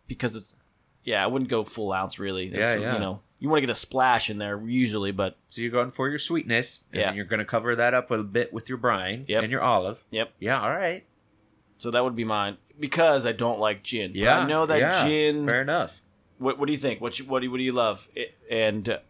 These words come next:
Speaker 1: what was the majority vote? Like, what, what, what's the majority say?
Speaker 2: Yeah, majority say versus what I say, very different. Um, if you ask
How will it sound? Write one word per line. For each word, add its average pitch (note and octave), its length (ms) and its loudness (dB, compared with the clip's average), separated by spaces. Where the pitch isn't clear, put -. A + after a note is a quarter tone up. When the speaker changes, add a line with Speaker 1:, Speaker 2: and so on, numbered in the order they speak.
Speaker 1:
what C#3+ 200 2
was D3 140 2
the C#3+ 100 -2
majority C3 640 -2
vote? G#2 380 -6
Like, B2 200 -4
what, E3 260 2
what, E3 300 0
what's E3 180 -6
the F#3 60 -4
majority C3+ 460 2
say? G2+ 400 2
Speaker 2:
Yeah, A2+ 380 4
majority D3+ 480 2
say B2 260 2
versus G#2+ 340 -2
what F#2 160 0
I F#2+ 80 2
say, D#2+ 240 -4
very E2+ 400 0
different. D2+ 300 -14
Um, F2+ 500 0
if A#2+ 180 -8
you C3 120 -2
ask E3+ 320 -2